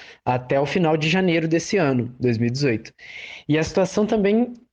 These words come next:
é, tá grave no estado do Rio de Janeiro, onde sessenta e nove por cento dos cento e quarenta e quatro animais que foram mortos em janeiro, eles foram vítimas de ataques ou envenenamento. Então tá morrendo mais bicho por causa de ação humana,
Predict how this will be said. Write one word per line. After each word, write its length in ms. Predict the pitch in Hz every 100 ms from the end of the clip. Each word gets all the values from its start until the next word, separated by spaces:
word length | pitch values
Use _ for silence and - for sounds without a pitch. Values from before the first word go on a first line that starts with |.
| -
é, 460 | 165 175 180 180
tá 160 | 170 180
grave 360 | 156 147 170 190
no 60 |
estado 340 | 196 - 180 180
do 80 |
Rio 140 | 180 190
de 100 | 175
Janeiro, 500 | 214 208 170 165 104
onde 160 | 127 123
sessenta 340 | 151 190 208
e 20 |
nove 240 | 220 202 202
por 160 | 208
cento 380 | - - 190 156
dos 140 | 131
cento 180 | 127 185
e 20 |
quarenta 260 | - 190 185
e 40 |
quatro 340 | 180 151 151 147
animais 480 | 143 127 117 113 -
que 100 | -
foram 260 | 160 185
mortos 360 | 175 131 131 -
em 80 | 139
janeiro, 540 | 143 117 135 170 135 - - _
eles 220 | 139 131
foram 280 | 165 170 165
vítimas 380 | 160 - 180 160
de 80 |
ataques 420 | 180 180 156 160 180
ou 60 |
envenenamento. 720 | 180 180 190 202 220 170 143
Então 200 | 123 156
tá 80 | 175
morrendo 280 | 196 185 190
mais 220 | 170 220
bicho 440 | 185 175 160 139 123 - - - - _ _
por 160 | 185 -
causa 240 | 202 202
de 80 | 196
ação 260 | 190 180
humana, 500 | 185 202 160 170 262